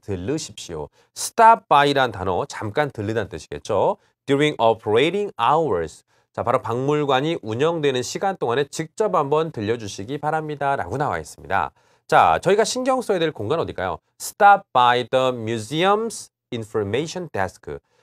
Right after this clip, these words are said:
잠깐 들리십시오. 안내 데스크에. 자, 이 부분을 어떤 식으로 패러프레이즈를 해놨을까요? 자, 박물관 전시회에 대해서 어떻게 알 수가 있을까요?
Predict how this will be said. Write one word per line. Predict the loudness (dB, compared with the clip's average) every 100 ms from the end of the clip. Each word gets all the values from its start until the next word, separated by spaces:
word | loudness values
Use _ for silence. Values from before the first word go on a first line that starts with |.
| _ -8
잠깐 | -2 0 -2 0 2 2 -2
들리십시오. | -4 -4 -4 -6 -10 -2 0 0 -2
안내 | -8 -8 -4 -2
데스크에. | -2 -6 -8 -14 -14 -14 _ _
자, | 0 2 2 0
이 | -2
부분을 | -4 -2 2 2 2 -2
어떤 | -2 -2 -4
식으로 | -4 -4 -6 -6
패러프레이즈를 | -6 -6 -4 -8 -6 -8
해놨을까요? | -6 -6 -8 -12 -8 -4 -4 -4 _ _ _ -2
자, | 2 4 4 2
박물관 | 0 0 2 0 2 2 2
전시회에 | -2 -4 -4 -4 0 4 4 4
대해서 | 2 2 0 2 2 2 2
어떻게 | 0 2 0 0 0 2 4
알 | 2 0
수가 | -6 0 2 2
있을까요? | -2 -6 -6 -6 -4 -2 0 2 0